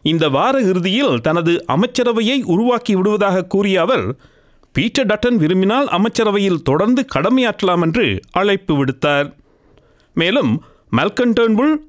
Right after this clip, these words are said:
மற்றும் ஜூலி பிஷப் ஆகியோரது சேவைக்கு அவர் பாராட்டும் தெரிவித்தார். மற்றவர்கள் கருத்துக்களை கேட்டு நடக்கும் ஒரு நிலையான அரசை உருவாக்குவதே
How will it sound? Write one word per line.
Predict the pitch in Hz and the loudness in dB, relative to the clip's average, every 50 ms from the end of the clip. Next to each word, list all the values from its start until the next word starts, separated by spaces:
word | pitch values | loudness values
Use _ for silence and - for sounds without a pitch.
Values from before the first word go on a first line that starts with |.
| - - - - | -20 -20 -6 -4
மற்றும் | 208 208 - 254 226 185 165 147 | -4 -2 -2 0 0 2 2 2
ஜூலி | 233 285 269 254 | 2 2 2 2
பிஷப் | 226 226 - 240 240 233 208 | 0 0 0 -2 0 0 -2
ஆகியோரது | 202 - - 214 202 196 185 170 165 - | -2 0 0 0 2 2 2 0 0 0
சேவைக்கு | - 208 220 214 208 - - 262 226 127 98 95 - - - - - 180 | 0 0 0 0 -2 -2 -4 -4 -2 -2 -4 -6 -8 -14 -20 -8 -4 -4
அவர் | 185 190 196 185 185 180 - _ - - - | -2 0 0 -2 -2 -6 -10 _ -20 -6 -2
பாராட்டும் | 233 226 220 208 185 170 175 - 143 143 147 | 0 0 2 2 0 0 0 -2 -2 0 0
தெரிவித்தார். | 156 139 139 139 135 135 151 151 147 143 - - _ _ _ _ _ _ _ _ _ _ _ _ _ _ - | 0 0 0 -2 0 0 0 0 0 0 -2 -4 _ _ _ _ _ _ _ _ _ _ _ _ _ _ -6
மற்றவர்கள் | - 95 110 139 147 - - 262 247 254 254 - 269 294 - - | -2 0 0 0 -2 -4 -4 -2 -2 -2 0 0 -2 -2 -2 0
கருத்துக்களை | 160 156 202 202 - 220 240 240 240 247 247 - | 0 -2 -2 -2 -2 -2 0 0 -2 -2 -2 -2
கேட்டு | 175 190 214 208 - 269 240 220 | 0 0 0 0 -2 0 0 2
நடக்கும் | 196 202 196 196 - 285 240 143 113 - - | 0 0 -2 -2 -2 0 0 0 0 0 0
ஒரு | 156 170 175 170 156 | 0 0 2 2 2
நிலையான | 151 170 202 233 240 247 247 254 226 190 | 2 2 2 0 0 0 0 0 0 2
அரசை | 196 202 180 - 220 208 165 135 | 0 0 0 -2 -2 0 0 0
உருவாக்குவதே | 143 196 220 233 233 220 - 240 208 208 196 226 | 2 2 2 0 0 -2 -2 -2 0 0 0 0